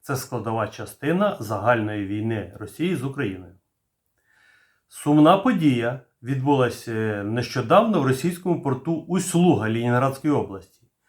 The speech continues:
На танкері Еко Візард, що вантажився аміаком, е, сталося два вибухи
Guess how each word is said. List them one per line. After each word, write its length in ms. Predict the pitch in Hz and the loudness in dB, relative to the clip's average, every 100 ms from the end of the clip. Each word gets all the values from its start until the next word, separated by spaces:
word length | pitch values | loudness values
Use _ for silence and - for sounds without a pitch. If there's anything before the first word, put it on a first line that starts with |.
| _ - _ - | _ -20 _ 4
На 160 | 240 | 4
танкері 840 | - 151 127 113 113 120 120 113 - _ _ 196 | 4 2 2 0 -6 -6 -6 -6 -12 _ _ 6
Еко 460 | 202 - 139 120 | 6 4 -2 0
Візард, 800 | 147 139 117 107 104 110 147 131 _ _ | 0 0 2 0 0 -4 -8 -8 _ _
що 200 | - 175 | -6 2
вантажився 680 | 190 190 175 135 135 131 143 | 2 4 2 2 0 0 0
аміаком, 840 | 147 139 135 123 120 117 110 127 - _ - - - | 2 4 4 2 0 -6 -6 -6 -12 _ -20 -16 -4
е, 260 | 170 170 160 | 2 2 2
сталося 480 | - 269 262 - 196 | 0 0 2 2 0
два 260 | 143 160 | 2 2
вибухи 760 | 139 139 117 101 95 - - | 4 4 2 -2 -14 -16 -20